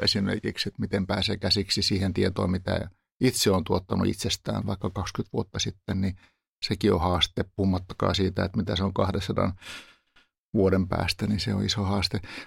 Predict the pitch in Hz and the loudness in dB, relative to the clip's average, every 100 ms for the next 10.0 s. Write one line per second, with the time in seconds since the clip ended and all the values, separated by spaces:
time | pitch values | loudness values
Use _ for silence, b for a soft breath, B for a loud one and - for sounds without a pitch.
0 | - 123 139 120 120 - 143 135 208 208 | -2 2 4 4 2 2 2 4 6 4
1 | - - - - 143 120 104 98 110 110 | 0 -6 -6 -6 -2 0 2 2 2 4
2 | 110 113 107 107 101 123 101 - 113 104 | 6 6 4 4 2 2 2 2 0 0
3 | - 117 - - _ _ _ _ _ _ | 2 2 2 -6 _ _ _ _ _ _
4 | _ _ - - - 104 - 107 101 107 | _ _ -20 -4 0 2 2 2 4 4
5 | 104 104 101 - - - - - 69 - | 2 2 2 -2 -10 -18 -14 -12 -10 0
6 | 127 120 - 101 98 98 101 92 92 104 | 4 6 6 4 6 6 6 2 4 4
7 | 98 92 B B B B B B _ _ | 4 0 B B B B B B _ _
8 | - 110 101 104 101 113 101 95 95 - | 2 4 4 4 4 4 6 4 2 2
9 | 101 98 98 101 104 101 107 - - | 4 6 6 6 6 4 2 0 -2